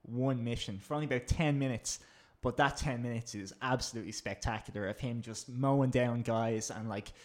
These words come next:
saving you from another assassin. So he's going hand to hand with an assassin who's trying to kill Shepard, who would annihilate Shepard, no problem.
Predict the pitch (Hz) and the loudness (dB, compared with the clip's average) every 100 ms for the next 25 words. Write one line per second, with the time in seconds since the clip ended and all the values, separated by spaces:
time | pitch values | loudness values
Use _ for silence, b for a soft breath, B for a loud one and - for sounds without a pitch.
0 | B B - 151 151 151 131 135 143 147 | B B 2 6 6 6 4 4 4 4
1 | 147 127 127 139 151 147 165 151 - 170 | 2 2 0 2 2 2 4 2 2 -2
2 | 170 - 131 156 147 139 139 127 143 143 | -2 0 2 0 0 0 0 2 2 2
3 | 131 139 135 135 127 123 113 - 123 - | 0 0 0 -2 -4 -6 -4 -2 -2 -2
4 | 120 120 - 123 120 - 113 - 123 139 | -6 -6 -4 -4 -4 -4 -4 -2 -4 -2
5 | 127 B B 180 180 165 185 185 143 139 | -4 B B 8 8 4 6 8 6 6
6 | 156 139 123 135 123 143 139 120 | 2 2 2 4 6 8 6 4